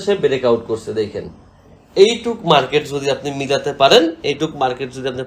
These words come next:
পড়তে পারেন, সামনে আরও পড়তে পারবেন। কিন্তু আগে সরে সরে থেকে আপনাকে পড়া শুরু করতে হবে। আদর্শ লিপি হচ্ছে সবচেয়ে মেইন, তারপরে হচ্ছে সবকিছু।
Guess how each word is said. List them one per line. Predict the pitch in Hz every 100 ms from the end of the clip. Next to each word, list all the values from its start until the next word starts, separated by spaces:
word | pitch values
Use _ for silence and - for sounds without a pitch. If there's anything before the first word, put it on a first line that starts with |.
| -
পড়তে | 156 - 180
পারেন, | 160 240 311 - - - -
সামনে | 127 110 123 165 - -
আরও | 107 120 120
পড়তে | 104 98 87
পারবেন। | 90 80 -
কিন্তু | 139 151 - 110 - 98
আগে | 113 -
সরে | - 101 117
সরে | 123 120
থেকে | 131 147
আপনাকে | - 117 - -
পড়া | 117 104
শুরু | - 190 156
করতে | - - 92
হবে। | 87 - - - - -
আদর্শ | - 135 147
লিপি | 147 151 156
হচ্ছে | 160 - 202 254 - - - -
সবচেয়ে | 139 - - 143 131 127
মেইন, | 139 95 87 -
তারপরে | 143 156 151 135
হচ্ছে | 123 -
সবকিছু। | 107 - 101 -